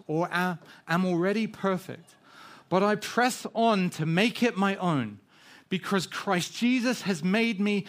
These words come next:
his own. Brothers, I do not consider that I have made it my own. But one thing I do, forgetting what lies behind and straining forward to what lies ahead, I press on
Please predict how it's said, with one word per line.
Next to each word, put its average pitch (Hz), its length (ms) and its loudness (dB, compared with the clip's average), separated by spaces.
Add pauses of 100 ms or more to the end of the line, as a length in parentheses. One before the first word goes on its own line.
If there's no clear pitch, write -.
(160)
his 196 360 0
own. 120 400 -8 (880)
Brothers, 202 500 2 (480)
I 175 80 -2
do 208 240 0
not 226 200 0
consider 175 440 0
that 165 200 -2
I 170 140 2
have 160 220 2
made 160 360 2
it 196 120 -4
my 170 360 -2
own. 110 340 -8 (600)
But 151 120 -4
one 170 360 0
thing 220 260 0
I 190 220 0
do, 139 400 0 (220)
forgetting 226 640 2
what 233 120 2
lies 208 320 2
behind 180 480 0 (240)
and 175 160 0
straining 240 640 0
forward 208 480 2 (200)
to 220 80 2
what 190 220 2
lies 190 320 2
ahead, 180 440 2 (480)
I 147 60 -4
press - 400 -2 (120)
on 220 440 0